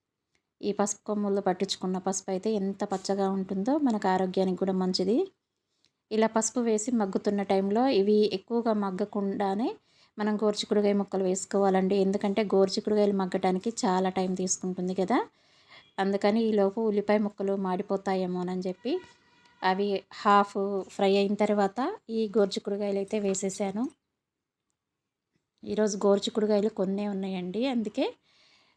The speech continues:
దీన్ని ఎలా చేస్తున్నా అనేది మీకు చూపిస్తున్నాను.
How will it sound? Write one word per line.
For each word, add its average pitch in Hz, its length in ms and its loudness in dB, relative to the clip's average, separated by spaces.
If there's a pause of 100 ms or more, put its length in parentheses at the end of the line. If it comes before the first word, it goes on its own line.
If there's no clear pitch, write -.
(120)
దీన్ని 220 400 0 (120)
ఎలా 214 180 2 (100)
చేస్తున్నా 208 480 -2 (100)
అనేది 202 340 0
మీకు 214 220 -4
చూపిస్తున్నాను. 196 760 -2